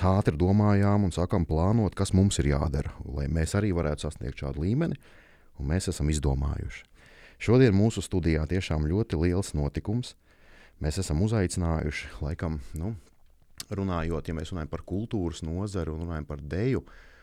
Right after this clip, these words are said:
runājam par latviešu skatuvisko deju, vienu no tiešām, nu, vienu no populārākajām mūsdienu horeogrāfēm. Rīgas Tehniskās Universitātes tautu deju ansambļa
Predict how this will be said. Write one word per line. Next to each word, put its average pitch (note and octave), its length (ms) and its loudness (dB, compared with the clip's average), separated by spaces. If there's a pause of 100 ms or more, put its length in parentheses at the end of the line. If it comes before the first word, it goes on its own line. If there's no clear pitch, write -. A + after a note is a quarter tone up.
(280)
runājam E2 280 -6
par D2 140 -6
latviešu E2 640 -4
skatuvisko D2+ 640 -4
deju, F2 260 2
vienu D#2+ 220 0
no D2 140 0 (420)
tiešām, E2 400 2 (680)
nu, F#2+ 100 -4 (100)
vienu G2+ 300 8
no E2 60 2
populārākajām D#2 1000 4
mūsdienu E2 680 2
horeogrāfēm. C#2+ 840 -2 (420)
Rīgas G#2+ 320 0
Tehniskās G2 560 -2
Universitātes C#2 720 -4
tautu A2 560 0
deju F2 320 0
ansambļa F#2 640 0